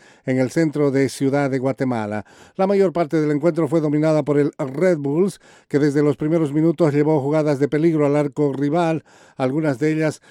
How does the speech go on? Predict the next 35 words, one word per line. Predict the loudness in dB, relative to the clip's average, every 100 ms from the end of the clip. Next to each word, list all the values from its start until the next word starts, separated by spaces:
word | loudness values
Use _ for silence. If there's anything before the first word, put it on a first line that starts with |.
| _
en | -4 -2
complicidad | -2 -4 -4 -2 -2 -2
con | -2 -2
la | 0
defensa | -2 -2 0 0 0 -2
de | 0 -4 -4
Antigua, | -6 -4 -2 0 0 0 -4 -20 _
que | -2
dejó | 0 -2
algunos | -2 -2 -2
balones | -2 -2 -2 -4
sueltos | -2 -2 -2 -2
en | -2
el | 0
área | 0 0 -2
grande | -2 0 0 0 -2
que | -2
no | -2
fueron | 0 0
aprovechados | 0 0 -2 0 0 0 0 -6 -12 -20 _
por | -4 -2
los | -2
visitantes. | -2 -6 -6 -4 -4 -2 -6 -6 -14 -20 _ -2
Debido | 2 4
a | 4
una | 2
fuerte | 0 0 0
lluvia | 4 4 4 0
que |
azotó | -4 -4 -4 -2
minutos | 0 0 -2 -2
antes | -2 -2 -4
la | -4
capital | -6 -4 -2
guatemalteca, | -2 -2 -2 -2 0 -2 0 -2